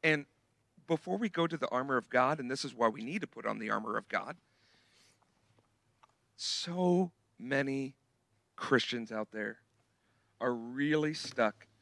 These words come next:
and wrestling with anger and bitterness and jealousy. And I don't know how to say it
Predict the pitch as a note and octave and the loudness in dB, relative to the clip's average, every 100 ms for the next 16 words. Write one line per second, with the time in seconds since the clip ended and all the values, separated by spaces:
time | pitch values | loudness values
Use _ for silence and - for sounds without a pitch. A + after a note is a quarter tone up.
0 | _ - A2 G#2 A2+ A#2+ - A#2 G2+ G#2 | _ -6 -4 0 2 2 -2 -4 -4 -6
1 | _ A2 A2 F#2+ A#2 A#2+ C#3+ D#3 - _ | _ -2 0 0 -2 -2 -8 -12 -18 _
2 | _ _ _ _ _ - F#2 G#2 - B2+ | _ _ _ _ _ -20 -18 -8 0 2
3 | C#3+ C#3+ C#3 - - - _ _ _ _ | 2 0 -2 -6 -14 -20 _ _ _ _
4 | _ _ G2 G#2+ G2 G#2+ G#2+ C3 - D3 | _ _ -8 -6 -6 -4 -4 -4 -6 -6
5 | C3 _ _ _ _ _ _ _ _ _ | -8 _ _ _ _ _ _ _ _ _
6 | _ _ - A#2+ - _ _ _ _ _ | _ _ -4 -4 -4 _ _ _ _ _
7 | _ _ _ C3+ E3+ G#3+ - C#3 A#2+ A2+ | _ _ _ -2 2 2 0 -2 0 -2
8 | G#2 - A2+ G2+ G2+ _ _ _ _ _ | -4 0 2 2 -2 _ _ _ _ _
9 | _ _ _ _ _ - D3 C3 B2+ | _ _ _ _ _ -2 4 6 4